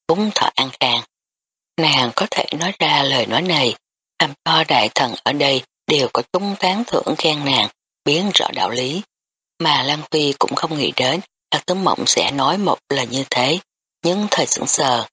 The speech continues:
cũng may kịp thời phản ứng kịp, vội giơ ly rượu lên đáp lễ. "Thế thì cảm ơn thần vương phi rồi." Sau khi Lặng Tử Mộng ngồi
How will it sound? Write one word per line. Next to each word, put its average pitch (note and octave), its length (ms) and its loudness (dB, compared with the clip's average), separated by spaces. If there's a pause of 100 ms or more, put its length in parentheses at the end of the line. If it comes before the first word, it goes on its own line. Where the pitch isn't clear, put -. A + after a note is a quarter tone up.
(280)
cũng E3+ 200 0
may E3+ 300 2
kịp F#2+ 160 0 (160)
thời A#2+ 260 0
phản - 240 -4
ứng F3 220 -2
kịp, A2+ 220 0 (420)
vội A#2+ 300 2
giơ D3+ 100 -2
ly D3 180 -2
rượu B2+ 180 -2
lên C3 320 -2
đáp C3+ 200 2
lễ. - 280 0 (720)
"Thế D#3+ 140 2
thì C#3 280 0
cảm E3 200 -2
ơn D#3 260 -2
thần B2+ 260 -2
vương C#3+ 280 -2
phi D3 120 0
rồi." A#2 320 2 (840)
Sau F#3 140 -2
khi E3 160 4
Lặng C3 380 0
Tử - 140 2
Mộng E3+ 240 0
ngồi B2+ 160 0